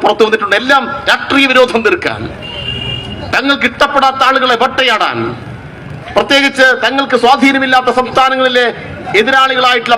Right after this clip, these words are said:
പാർട്ടി നേതൃത്വത്തെ വേട്ടയാടാൻ ഉപയോഗിക്കുന്നു എന്ന് നാം കാണുകയാണ്. അതിപ്പോ വന്ന് വന്ന് സിനിമക്കാർക്ക് നേരെ,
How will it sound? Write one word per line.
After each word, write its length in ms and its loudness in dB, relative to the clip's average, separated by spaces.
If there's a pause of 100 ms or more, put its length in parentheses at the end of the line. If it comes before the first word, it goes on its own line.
പാർട്ടി 320 2
നേതൃത്വത്തെ 460 2 (240)
വേട്ടയാടാൻ 560 0 (960)
ഉപയോഗിക്കുന്നു 760 2 (360)
എന്ന് 180 0
നാം 100 2 (160)
കാണുകയാണ്. 520 -2 (840)
അതിപ്പോ 320 2 (1300)
വന്ന് 280 0
വന്ന് 240 2 (600)
സിനിമക്കാർക്ക് 680 0
നേരെ, 200 4